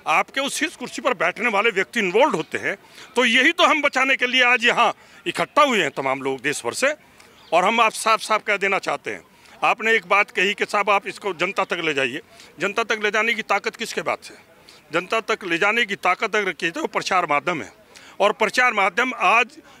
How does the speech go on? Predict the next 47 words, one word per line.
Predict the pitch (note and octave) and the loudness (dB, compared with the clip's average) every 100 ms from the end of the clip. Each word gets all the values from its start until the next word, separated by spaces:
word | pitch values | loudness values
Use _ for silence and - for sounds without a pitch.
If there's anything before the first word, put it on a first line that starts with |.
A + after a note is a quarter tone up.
| - | -10
मी-, | C3+ G3 | -2 0
गोदी | F3 A#3 C4 | 2 2 2
मीडिया | A3+ F3 G#3+ A#3+ A3+ E3+ F#3+ - - - | 0 2 2 4 4 4 2 -2 -16 -8
उस | A3 | -6
प्रचार | - G#3 - G#3+ A#3+ | -2 -2 0 0 0
को | B3+ | -2
कब्जा | - G#3 C#3 G#3+ | -2 -2 0 0
किए | - F#3 | 0 0
हुए | F3 E3 C#3+ | 0 0 -2
हैं। | F3+ - - - - - C#3 | -6 -8 -20 -20 -20 -8 -2
आप | D3 - | 0 0
जब | F#3+ - | -6 -4
चैनल | E3+ F#3+ A#3+ | -2 0 0
हैं, | D#3+ | 0
हम | E3+ E3+ | -2 -2
आपका | E3 - E3+ | -2 -2 -6
शुक्रिया | E3 F3+ A3 | -4 0 0
अदा | C#3 | 0
करते | B2 A#2 - | -2 -6 -10
हैं | G#2 G3+ - - - | -12 -12 -14 -20 -8
कि | F#3 | -2
आप | G#3 | -2
हमारी | E3 G3 A3 | 0 -2 0
बात | F3+ F#3+ | 2 0
को | - | -2
जनता | G#3+ G#3+ A3+ | -8 -4 -4
तक | G#3+ | -4
पहुंचाने | G3+ F#3 G#3+ A#3 | -6 -4 -2 0
का | G#3+ | 0
काम | - D#3+ | -2 -4
करेंगी, | B2 A2+ B2 A3 - - - | -4 -8 -8 -10 -12 -16 -4
लेकिन | F3+ A#3 B3+ | -2 2 0
आप | A#3+ | 0
जब | B3 - | -2 -2
टीवी | B3 C#4 | 0 0
खोलेंगे, | F#3+ G#3 G3 G3 B3+ | 2 2 2 0 -2
चर्चा | - _ G3+ F#3+ A#3+ | -6 _ -6 -2 -2
किस | B3 A#3+ | -2 0
बात | A#3+ - | 0 0
की | |
होगी? | B3 A3 C4 - - - - - - - - - - - - | 0 0 -2 -10 -18 -20 -20 -20 -20 -20 -20 -20 -20 -20 -6
क्या | F#3+ G#3 | 0 2
जनता | B3 A#3+ A#3 | 2 0 0
की | A#3 | 0
चर्चा | A3+ A3 C4 | -2 0 0
होती | G3 - | 0 0
है? | C#4 E3 | 0 -2